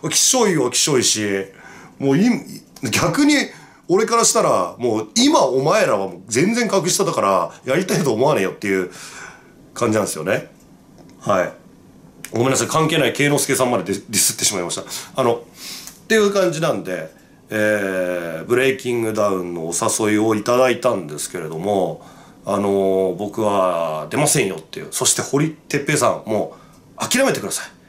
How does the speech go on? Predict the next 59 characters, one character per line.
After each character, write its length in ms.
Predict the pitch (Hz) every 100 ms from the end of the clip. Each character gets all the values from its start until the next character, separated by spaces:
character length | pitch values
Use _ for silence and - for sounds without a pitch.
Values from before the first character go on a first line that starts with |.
| - -
柴 280 | - 254 -
田 140 | 104
は 260 | 85 78 - _ _ _
あ 100 | -
な 120 | 196
た 140 | 233 143
と 100 | 101
は 180 | 87 - - - -
戦 340 | 160 233 214
い 40 | 208
ま 100 | 175
せ 120 | -
ん。 80 | - - _
そ 100 | 247
れ 80 | 226
も、 120 | 135 - - - - - - - -
要 80 | 180
は 40 |
そ 100 | 165
の、 180 | 139 - -
負 180 | 185
け 80 | - 494
る 80 | 494
か 120 | -
も 80 | -
し 140 | -
れ 80 | 101
な 100 | 104
い 60 |
と 100 | 80
か、 280 | - 87 - - - - 127
寝 100 | 156
技 220 | 233 208
が 100 | 185
苦 240 | 127 131
手 180 | 131 123
と 180 | - 104
か、 320 | 101 85 73 - - - -
え 40 |
ー、 640 | 113 107 104 101 98 98 101
そ 260 | - 302
う 20 | 320
い 40 |
う、 180 | 294 359
う、 720 | - - 147 151 127 - 165
レ 100 | 196
ベ 80 | 202
ル 60 | 110
じ 80 |
ゃ 40 | 92
な 60 |
く 60 | -
て、 180 | - 104
そ 140 | -
の 60 | 110
ネ 220 | 160 285
ー 20 |
ム 120 | 311 262
が 300 | 226 -